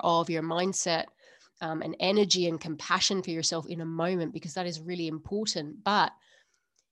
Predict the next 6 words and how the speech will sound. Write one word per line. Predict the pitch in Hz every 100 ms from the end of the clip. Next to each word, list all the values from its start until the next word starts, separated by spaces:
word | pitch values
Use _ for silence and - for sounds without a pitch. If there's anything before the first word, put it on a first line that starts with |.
| _ _ -
life | 185 226 240 - 247
isn't | 202 226
always | 220 214 202 190 170
rainbows | 180 180 180 165 165 165 147 -
and | 165 156
butterflies. | 156 156 - 147 139 139 143 - -